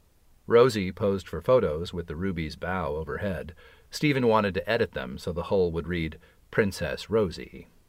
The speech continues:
What they didn't know was that at dawn that morning, just after the ship pulled in from its previous cruise,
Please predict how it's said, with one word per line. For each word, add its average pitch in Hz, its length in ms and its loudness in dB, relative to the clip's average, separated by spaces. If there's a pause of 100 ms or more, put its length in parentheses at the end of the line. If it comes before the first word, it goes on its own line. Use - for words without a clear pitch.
(640)
What 139 200 4
they 139 140 2
didn't 151 340 0
know 92 380 -2
was 87 320 -8
that 90 160 -2
at 82 160 -2
dawn 110 320 0
that 92 180 0
morning, 85 520 -6 (400)
just 123 200 0
after 107 280 2
the 82 120 -6
ship - 340 0
pulled 95 260 -2
in 90 240 -2
from 80 160 -8
its 71 120 -12
previous 82 440 -8
cruise, 80 500 -8